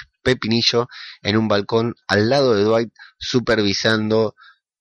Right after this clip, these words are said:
el trabajo, una idea que él le dio a los salvadores para, para solucionar un problema que tenían. Vamos a ver también qué pasa con Dwight y fundamentalmente qué pasa de Negan de aquí hasta el final de la temporada, que aunque no lo parezca,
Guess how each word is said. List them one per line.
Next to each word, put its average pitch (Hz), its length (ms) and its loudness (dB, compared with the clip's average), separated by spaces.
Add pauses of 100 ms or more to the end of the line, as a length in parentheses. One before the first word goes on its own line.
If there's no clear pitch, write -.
(100)
el 95 200 -6
trabajo, 95 480 0
una 98 200 2
idea 98 280 2
que 98 140 -2
él 101 100 2
le 90 120 0
dio 92 180 2
a 92 40 4
los 87 140 -2
salvadores 87 460 0
para, 76 460 -4 (400)
para 78 300 -4 (920)
solucionar 95 440 0
un 92 80 -2
problema 82 300 -6
que 82 80 -10
tenían. 76 400 -16 (420)
Vamos 98 240 0
a 101 40 2
ver 101 140 2
también 104 260 0
qué 98 80 -4
pasa 95 240 -2
con 104 220 -4
Dwight 151 280 0 (240)
y - 80 -10
fundamentalmente 101 800 -2
qué 95 140 -2
pasa - 400 -2
de 90 80 -2
Negan 92 320 -4
de 85 80 2
aquí 120 320 -4 (320)
hasta 98 520 -2
el 95 200 -6
final 101 280 -4
de 95 100 -2
la 87 160 0
temporada, 110 580 0
que 101 100 -2
aunque 95 280 -2
no 139 100 0
lo 147 100 2
parezca, 131 500 0